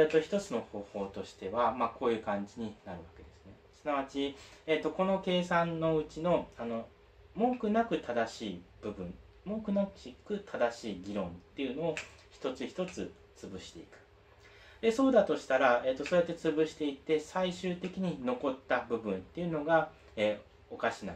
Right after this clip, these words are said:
計算をしている部分だっていうふうに気がつくわけですよね。え、ぜひそのような、えー、作業によって、えー、この計算が、えー、どの部分がおかしいのか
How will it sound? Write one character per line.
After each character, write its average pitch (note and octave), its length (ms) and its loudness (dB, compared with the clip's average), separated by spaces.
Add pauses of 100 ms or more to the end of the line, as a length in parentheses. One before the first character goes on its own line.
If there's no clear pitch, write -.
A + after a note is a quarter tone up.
計 F2 140 -10
算 D3+ 180 0
を C#3 80 -4
し - 80 -18
て - 60 -12
い E2+ 60 -10
る E2 60 -14
部 F2+ 80 -8
分 - 100 -14 (160)
だ - 80 -20
っ - 260 -20
て C3+ 60 -12
い C3+ 60 -8
う - 20 -10
ふ F3 40 -6
う F3+ 40 -4
に A2+ 160 -6 (200)
気 - 120 -16
が - 160 -12
つ - 80 -20
く - 80 -18 (100)
わ - 100 -16
け - 80 -18
で - 120 -20
す - 80 -20
よ - 120 -20
ね。 - 160 -20 (680)
え、 F3+ 80 -6
ぜ A#3 120 8
ひ G3 140 2
そ D#3+ 140 2
の D3 100 6
よ C#3+ 200 6
う - 20 4
な、 G#2+ 260 4
え G#2 180 -2
ー、 - 40 -18
作 G#2 160 -2
業 F2+ 160 -4
に E2 80 -10
よ E2+ 60 -10
っ - 40 -12
て、 D3+ 400 0 (240)
え B2 80 4
ー、 A#2 100 0
こ C3+ 60 -4
の A#2 140 0
計 A2 200 0
算 G#2 300 -2
が、 C#3+ 300 0
え A2 80 -4
ー、 - 40 -6
ど F3 120 2
の D#3+ 80 0
部 C3+ 100 -6
分 B2+ 220 -8
が D3+ 100 4
お - 60 2
か - 160 -12
し - 120 -12
い F#2 60 -6
の E2+ 80 -8
か - 80 -18